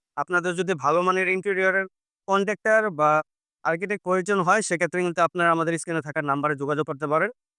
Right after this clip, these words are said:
আমরা কিন্তু ভালো একজন ইন্টেরিয়র কন্ট্রাক্টর দিয়ে আপনাদের কাজটা সুন্দরভাবে করিয়ে দিতে পারবো। তো বার্মা টিক বোর্ড আছে, একটা হচ্ছে ন্যাচারাল,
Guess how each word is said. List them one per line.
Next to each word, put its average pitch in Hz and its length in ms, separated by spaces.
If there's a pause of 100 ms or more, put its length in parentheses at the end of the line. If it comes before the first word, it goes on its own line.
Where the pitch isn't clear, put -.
আমরা 151 240
কিন্তু 156 240
ভালো 139 340
একজন 160 340
ইন্টেরিয়র 160 420
কন্ট্রাক্টর 156 460
দিয়ে 185 220
আপনাদের 135 320
কাজটা 139 320 (460)
সুন্দরভাবে 175 440 (100)
করিয়ে 175 260
দিতে 120 200
পারবো। 101 260 (220)
তো - 100
বার্মা 285 280
টিক 151 100
বোর্ড 294 180
আছে, - 140
একটা - 140
হচ্ছে 185 160
ন্যাচারাল, 190 440